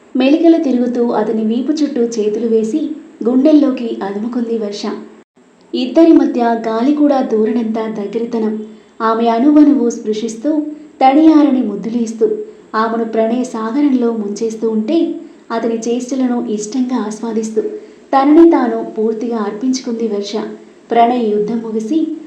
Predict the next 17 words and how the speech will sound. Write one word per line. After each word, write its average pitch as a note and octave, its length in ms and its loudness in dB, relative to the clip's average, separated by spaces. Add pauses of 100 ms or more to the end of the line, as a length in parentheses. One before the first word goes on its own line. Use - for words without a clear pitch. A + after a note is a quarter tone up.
(160)
అలసిన D4 380 4
దేహాలతో A#3 640 0
ఒకరి G#3+ 420 0
కౌగిలిలో A3+ 600 -2
మరొకరు G#3+ 600 -2 (300)
హాయిగా A#3 460 -2
సేదతీరారు. A3 720 -4 (540)
మూడు A3+ 240 2
రాత్రులు A#3+ 500 0 (160)
ఇంకా B3+ 360 0
రెట్టించిన A3 540 -4
ప్రేమతో, G#3+ 540 -4 (680)
చిలిపి C4 260 0
సరసాలతో, B3 800 0
ముద్దు G#3+ 280 -4
మురిపాలతో A3 640 -2
ముచ్చటగా A#3 720 -2